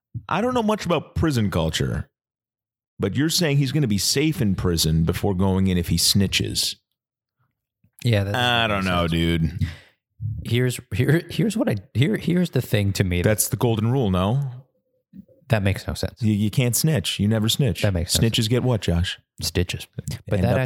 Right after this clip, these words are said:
Speaker 2: actually
Speaker 1: ditches.
Speaker 2: takes me perfectly to my, to, to my, my question to you, my point. So exactly, why would he be there? I, I hate
Speaker 1: Cohen?
Speaker 2: to get, yes, why would
Speaker 1: Wasn't
Speaker 2: he
Speaker 1: he,
Speaker 2: be
Speaker 1: like,
Speaker 2: there?
Speaker 1: summoned? I don't even know what the process is.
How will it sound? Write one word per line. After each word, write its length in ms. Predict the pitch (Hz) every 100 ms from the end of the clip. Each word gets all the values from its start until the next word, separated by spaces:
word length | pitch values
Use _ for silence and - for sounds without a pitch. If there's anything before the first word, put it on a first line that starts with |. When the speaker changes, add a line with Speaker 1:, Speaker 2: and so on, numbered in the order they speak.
| 98
Speaker 2:
actually 140 | 104
Speaker 1:
ditches. 300 | 104 92 85 -
Speaker 2:
takes 240 | 110 -
me 80 | 92
perfectly 480 | - 110 - - 85
to 60 |
my, 120 | 87 92 -
to, 220 | 98 85
to 180 | 82 -
my, 160 | 87 87 - - 98
my 100 | 87
question 460 | - 95 92 85
to 100 | -
you, 160 | 87 92
my 180 | 85 82
point. 380 | - 95 - - - - _ _ _ _ _ _ _ _ _ _ _ _ _ _
So 260 | - 92 -
exactly, 500 | 107 95 101 110 82
why 220 | 85 98
would 140 | 127 127
he 60 |
be 180 | 113 113
there? 260 | 98 - - _ _ _ _ _ _ _ _ _ _ _ _ _ _ _ _ - 135
I, 100 | -
I 80 | 117
hate 100 | 117
Speaker 1:
Cohen? 260 | 101 104 143
Speaker 2:
to 60 | 160 - - 120 127
get, 120 | 143
yes, 260 | 147 - 120
why 140 | 131
would 80 | 117
Speaker 1:
Wasn't 140 | 127
Speaker 2:
he 40 | 151
Speaker 1:
he, 20 |
Speaker 2:
be 40 |
Speaker 1:
like, 100 | 139
Speaker 2:
there? 60 | 87
Speaker 1:
summoned? 380 | 143 147 180 180
I 120 | 127
don't 100 | 156
even 100 | 156
know 60 | 160
what 80 | 156
the 40 |
process 420 | - 135 139 127
is. 340 | 151 104 80